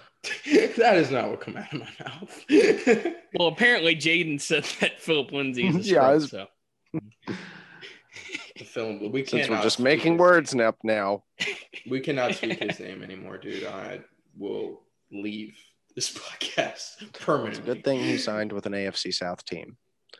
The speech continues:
Speaker 3: But I will still find a way to bring him up. What were we even talking about? Herbert?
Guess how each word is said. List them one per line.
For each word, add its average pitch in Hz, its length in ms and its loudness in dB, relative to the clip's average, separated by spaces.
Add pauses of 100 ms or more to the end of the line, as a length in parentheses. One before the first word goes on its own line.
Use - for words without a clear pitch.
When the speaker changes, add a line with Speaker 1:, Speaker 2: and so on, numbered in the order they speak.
(920)
Speaker 3:
But - 180 -20
I - 120 -10
will 78 80 -10
still 95 360 -4
find 90 300 -8
a 85 40 -8
way 92 140 -6
to 87 80 -8
bring 90 200 -8
him 87 140 -12
up. - 180 -12 (2250)
What 165 140 4
were 185 120 2
we 151 140 4
even 123 140 0
talking 107 340 -2
about? 101 340 0
Herbert? 113 460 2